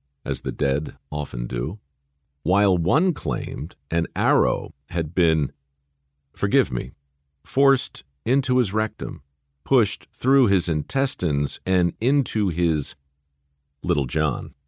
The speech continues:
leaving his corpse in a state of perpetual readiness, even as it putrefied under the blue Montana sky. Sorry to be indelicate, but there's really no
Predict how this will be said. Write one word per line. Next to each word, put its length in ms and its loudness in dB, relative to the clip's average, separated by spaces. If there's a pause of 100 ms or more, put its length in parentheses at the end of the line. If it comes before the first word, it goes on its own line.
(400)
leaving 340 2
his 200 -2
corpse 400 -2
in 80 -2
a 60 0
state 340 0
of 200 -2 (280)
perpetual 800 -4 (220)
readiness, 640 -2 (560)
even 260 -2
as 200 -2
it 160 -10
putrefied 760 -4 (460)
under 200 0
the 120 -4
blue 340 0
Montana 540 -4
sky. 520 -8 (1040)
Sorry 360 -2
to 120 -12
be 340 -6
indelicate, 720 -4
but 200 -2 (320)
there's 340 -2
really 300 -2
no 420 -2